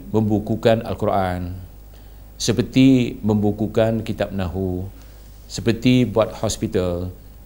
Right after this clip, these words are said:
ini dijelaskan oleh Imam Syafi'i sebagai bid'ah hasanah kerana ini berkaitan dengan dunia dan diperlukan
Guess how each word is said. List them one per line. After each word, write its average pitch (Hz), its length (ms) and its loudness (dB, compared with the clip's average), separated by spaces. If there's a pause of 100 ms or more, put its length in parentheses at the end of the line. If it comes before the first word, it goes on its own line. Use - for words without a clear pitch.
(340)
ini 156 300 2
dijelaskan 117 560 4
oleh 110 160 0
Imam 101 240 -2
Syafi'i 120 320 0
sebagai 101 640 0
bid'ah 110 480 -2
hasanah 104 560 -2 (400)
kerana 117 320 4
ini 110 320 0
berkaitan 95 560 -2
dengan 98 340 -2
dunia 87 400 -2 (160)
dan 151 480 0 (140)
diperlukan 110 960 -4